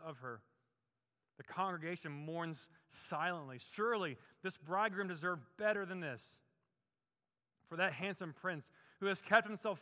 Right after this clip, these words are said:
faithful to his love should find consummation with the most beautiful of all women, not this. <clears throat>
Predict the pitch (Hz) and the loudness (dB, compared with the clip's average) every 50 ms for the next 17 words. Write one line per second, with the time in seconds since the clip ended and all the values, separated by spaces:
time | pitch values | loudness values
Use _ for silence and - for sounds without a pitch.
0 | - - 196 214 226 - - 175 175 160 135 - - - _ _ - 185 185 185 | -4 -2 0 0 0 -2 -4 -6 -6 -6 -6 -8 -12 -20 _ _ -6 -2 -2 -2
1 | 160 151 156 175 196 214 202 185 - 196 151 - 190 190 185 175 147 - - - | -2 -2 2 4 6 6 6 4 0 -4 -6 -2 0 0 0 0 -2 -6 -12 -14
2 | - 147 196 220 202 - 208 196 208 220 175 185 185 165 185 185 185 165 147 123 | -6 -2 0 0 0 0 -2 -2 0 0 -2 -2 -2 0 2 2 2 2 0 -6
3 | 131 160 202 214 220 185 - 170 151 - - - _ _ _ - 190 170 - 208 | -6 -4 -2 0 0 0 -2 -2 -6 -6 -6 -12 _ _ _ -8 -6 -4 -2 0
4 | 208 208 214 208 208 185 - - - - - - 170 190 202 185 175 160 160 170 | 2 2 2 2 0 -2 -4 -8 -16 -20 -14 -6 -4 -2 0 0 0 0 -2 -2
5 | 180 196 196 202 208 202 202 - - _ _ _ _ _ _ - 139 139 151 160 | 0 2 2 4 2 2 -2 -6 -20 _ _ _ _ _ _ -20 -16 -10 -6 -6
6 | 135 113 - - - - - _ _ _ _ _ _ _ _ _ _ _ _ _ | -6 -6 -8 -12 -20 -20 -20 _ _ _ _ _ _ _ _ _ _ _ _ _
7 | _ _ _ _ _ _ - - 202 | _ _ _ _ _ _ -16 -12 -10